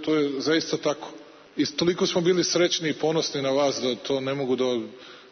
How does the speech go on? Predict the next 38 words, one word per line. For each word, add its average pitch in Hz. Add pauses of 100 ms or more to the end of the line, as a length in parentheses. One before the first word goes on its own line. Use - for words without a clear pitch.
da 123
to -
ne 139
mogu 139
da 131
objasnim. 135
Ponosni 147
što 139
vas -
imamo. 110 (240)
I 120
hvala 143
vam 160
na 156
tome 156
što -
ste -
mnogo 139
obradovali 135
naš 131
narod, 135 (300)
obradovali 139
ste 127
narod 135
i 123
u 120
Republici 131
Srpskoj, 139 (180)
obradovali 139
ste -
naš 135
narod 143
i 127
naše 131
ljude 131
svuda 151
gde 120
žive. 139